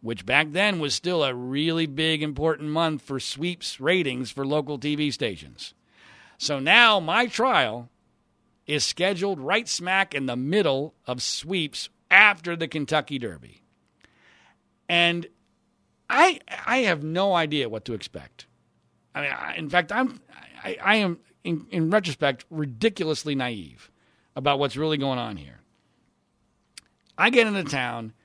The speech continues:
and it's like a mini O J Simpson situation. They, they, the media has decided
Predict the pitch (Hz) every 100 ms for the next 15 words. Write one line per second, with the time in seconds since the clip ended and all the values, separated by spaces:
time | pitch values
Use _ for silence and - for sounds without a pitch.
0 | _ _ _ _ _ 123 147 170 156 156
1 | 147 139 135 156 180 175 160 151 131 139
2 | 131 - 90 76 65 80 - 71 57 -
3 | _ _ _ _ _ _ _ _ _ 156
4 | 170 165 196 190 165 185 247 262 214 214
5 | - 165 147 147 135